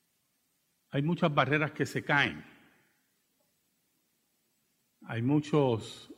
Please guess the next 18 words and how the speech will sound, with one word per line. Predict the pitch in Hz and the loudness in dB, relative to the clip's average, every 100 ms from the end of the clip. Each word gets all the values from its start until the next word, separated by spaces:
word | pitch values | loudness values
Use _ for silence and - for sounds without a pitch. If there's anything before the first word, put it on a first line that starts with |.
| - | -6
obstáculos | 123 - - 147 - 113 104 | -6 -2 2 2 4 2 2
que | - | -2
desaparecen. | 110 104 - 101 117 123 113 - 101 - - _ _ _ _ _ _ _ _ _ _ _ _ _ _ _ _ _ _ _ _ _ _ _ _ _ _ _ _ _ _ _ _ _ | -2 -2 -2 0 2 2 0 -6 -12 -14 -20 _ _ _ _ _ _ _ _ _ _ _ _ _ _ _ _ _ _ _ _ _ _ _ _ _ _ _ _ _ _ _ _ _
Y | - 135 | -6 0
Jesús, | 175 160 220 240 233 - - - _ _ _ - | 0 2 4 4 2 -4 -12 -20 _ _ _ 0
que | 151 | 2
en | 139 | 4
esa | 175 165 185 | 2 2 2
hora | 170 185 180 165 170 165 - _ _ _ _ _ _ _ _ _ _ _ | 4 4 4 2 0 -6 -18 _ _ _ _ _ _ _ _ _ _ _
era | - 143 165 | -2 2 4
uno | 165 165 | 2 2
de | 147 | 0
los | 123 - | -2 0
hombres | 160 160 156 123 | 0 0 -2 0
más | 147 147 151 | 0 0 0
odiados | 123 131 147 165 156 - | 0 2 2 2 -2 -2
en | 127 123 | 0 2
Israel, | 147 147 127 127 147 156 175 165 | 2 2 2 4 2 0 -4 -8